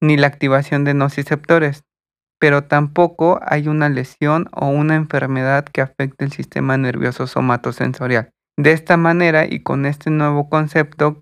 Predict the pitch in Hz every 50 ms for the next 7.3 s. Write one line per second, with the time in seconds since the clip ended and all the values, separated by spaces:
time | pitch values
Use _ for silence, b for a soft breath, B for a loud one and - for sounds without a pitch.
0 | _ _ - 160 156 151 156 156 151 - - - 151 147 143 139 143 143 139 143
1 | 143 143 143 151 165 190 226 214 - - 175 156 - - 135 135 131 - 151 151
2 | 151 151 - 165 - - - 135 131 - - 135 131 135 - - 160 147 - -
3 | 156 156 - - 143 - - - - - 135 131 135 135 135 135 135 - 143 139
4 | - 131 131 135 139 143 143 143 139 135 135 - 135 135 135 - 123 123 127 123
5 | 120 120 120 - - - 123 - - 170 175 170 - 143 127 117 113 - _ _
6 | _ _ _ _ B B B B B B B B B B - 151 147 139 151 147
7 | 147 - 165 160 147 147